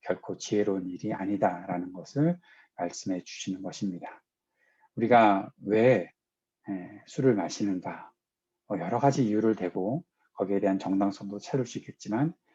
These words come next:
결국 술 때문에 내 정신을 잃거나 내를, 나를 컨트롤할 수 없다면 그것은 결코 지혜롭지 못하고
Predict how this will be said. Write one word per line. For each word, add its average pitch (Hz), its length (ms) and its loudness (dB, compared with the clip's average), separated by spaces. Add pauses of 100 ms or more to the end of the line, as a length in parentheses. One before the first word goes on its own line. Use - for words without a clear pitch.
(140)
결국 98 380 -4
술 180 220 0
때문에 135 540 4 (220)
내 101 120 0
정신을 98 480 -2
잃거나 92 540 -6 (440)
내를, 95 380 -2
나를 98 380 4
컨트롤할 135 480 0
수 - 140 0
없다면 - 520 0 (420)
그것은 143 460 -2
결코 135 480 -4
지혜롭지 95 640 -4
못하고 120 640 0